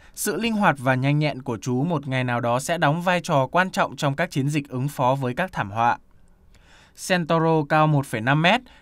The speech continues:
nặng chín mươi ba ki-lô-gam. Chú được thiết kế để có thể tồn tại trong những môi trường nhân tạo và có thể thực hiện những nhiệm vụ phức tạp thay con người. Hệ thống chuyển động kết hợp chân và bánh xe giúp Centauro có thể hoạt động linh hoạt, ngay cả trong những nơi có địa hình khó tiếp cận.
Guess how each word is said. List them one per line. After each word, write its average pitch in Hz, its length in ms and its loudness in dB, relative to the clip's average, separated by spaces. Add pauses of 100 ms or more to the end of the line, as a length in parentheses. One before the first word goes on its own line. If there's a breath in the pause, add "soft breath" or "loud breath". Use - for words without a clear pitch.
nặng 175 200 0
chín 180 220 -2
mươi 240 100 0
ba 202 160 4
ki-lô-gam. 175 540 4 (300 soft breath)
Chú 175 160 2
được 185 180 2
thiết 247 180 -2
kế 175 220 2
để 190 220 4
có 139 140 2
thể 147 220 0
tồn 135 260 2
tại 139 240 2
trong 143 220 2
những 143 200 0
môi 160 160 2
trường 135 240 0
nhân 143 180 0
tạo 147 260 8 (260 loud breath)
và 165 160 2
có 170 160 0
thể 190 160 2
thực 139 200 -2
hiện 135 220 0
những 143 200 0
nhiệm 139 200 -2
vụ 135 200 -2
phức 190 220 -6
tạp 135 280 2
thay 139 160 -2
con 135 220 -2
người. 131 300 0 (300 soft breath)
Hệ 175 160 -4
thống 165 260 -2
chuyển 143 220 -2
động 131 200 -2
kết 202 180 -6
hợp 160 220 -2
chân 147 220 2
và 123 180 0
bánh 120 180 -4
xe 147 320 2
giúp 180 280 -4
Centauro 165 600 2
có 156 120 -2
thể 165 140 -4
hoạt 131 240 -4
động 147 180 -2
linh 156 180 0
hoạt, 151 240 4 (300 loud breath)
ngay 165 240 2
cả 117 100 0
trong 131 240 0
những 127 180 -4
nơi 151 220 2
có 127 120 -2
địa 147 160 -2
hình 123 240 -4
khó 113 220 -4
tiếp 185 200 -6
cận. 147 200 2